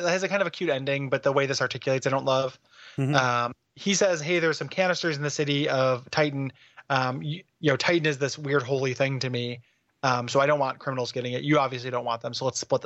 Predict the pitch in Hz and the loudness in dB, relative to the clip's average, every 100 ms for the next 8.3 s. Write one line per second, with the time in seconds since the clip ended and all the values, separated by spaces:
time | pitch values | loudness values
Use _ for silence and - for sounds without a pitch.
0 | - - 135 131 - - _ - 143 139 | -4 0 2 2 -2 -12 _ 0 2 2
1 | - 123 123 120 127 - 113 - - - | 0 0 0 -2 -4 -6 -4 -2 -2 0
2 | 139 208 - - _ _ - 139 131 127 | 0 -2 -6 -18 _ _ 0 2 2 2
3 | 127 - 190 175 160 151 147 139 135 131 | 0 2 0 2 -2 -2 -4 -4 -2 -2
4 | 131 175 165 156 135 123 123 143 143 143 | 0 2 2 2 0 -2 0 0 0 -2
5 | 127 - 123 120 135 127 135 123 165 - | -2 0 0 -2 -2 2 2 2 0 0
6 | _ _ _ _ _ _ _ _ _ _ | _ _ _ _ _ _ _ _ _ _
7 | _ - 139 139 156 165 151 135 135 131 | _ -2 2 4 4 2 0 0 0 -2
8 | 123 120 | 0 -2